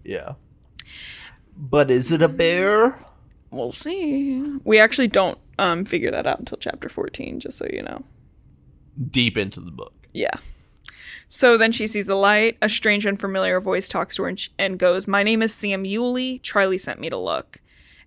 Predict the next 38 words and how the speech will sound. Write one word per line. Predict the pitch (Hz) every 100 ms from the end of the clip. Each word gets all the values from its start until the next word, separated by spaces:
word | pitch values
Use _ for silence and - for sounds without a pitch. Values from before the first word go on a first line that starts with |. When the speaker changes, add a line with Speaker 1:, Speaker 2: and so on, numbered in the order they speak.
| -
Speaker 2:
And | 214 214
she's, | 277 320
like, | 220
not | 196 202 202
getting | 208 196
any | - 190 170
of |
this. | 170 202
She's | 202 202
like, | 208
"My | 220 226
brain | 226 214
is | 208
working | 185 185 139
so | 147 233 240
slow. | 269 - 220 202 202 -
I'm | 254 240
not | 427 240
comprehending | - - 226 220 196 202 202
any | 196 202
of | 202
this." | 202 208 -
And | 208 226
Speaker 1:
Sam | 104 113
Speaker 2:
he | 113
Speaker 1:
Yulee? | 95 98 113 151 247 _ -
Speaker 2:
Yeah, | 185 175
Yulee. | 131 - 120 104 131 262 277 277 _ _ _ _ _ _
He's | 226
Speaker 1:
Do | 208
we |
Speaker 2:
part | 220 208
of |
Speaker 1:
know | 208
Speaker 2:
the |
Speaker 1:
that | 190
character? | 196
Speaker 2:
Quileute. | 180 -